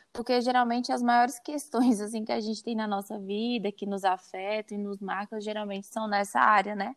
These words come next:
da nossa vida. E a gente vê muitos problemas com relação a isso. Então, digamos, por exemplo, a gente tem um casal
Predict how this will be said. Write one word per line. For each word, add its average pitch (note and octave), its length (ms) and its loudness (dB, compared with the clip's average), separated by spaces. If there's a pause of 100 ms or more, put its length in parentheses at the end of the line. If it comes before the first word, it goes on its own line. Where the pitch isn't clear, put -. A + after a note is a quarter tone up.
(420)
da G3+ 140 -4
nossa G3 320 -8
vida. F#3 500 -10
E G#3 200 -2
a G#3 80 -2
gente G3+ 280 -8
vê G3+ 140 -4
muitos F#3+ 280 -6
problemas F#3 580 -6
com G3 100 -10
relação F#3 460 0
a A#3+ 120 -2
isso. F#3+ 300 -10 (520)
Então, A3 260 4
digamos, A3+ 380 2
por A3 120 -8
exemplo, G3+ 280 -4
a G3 40 -8
gente G3 240 -8
tem G3 220 -8
um G3 60 -10
casal F#3 720 -2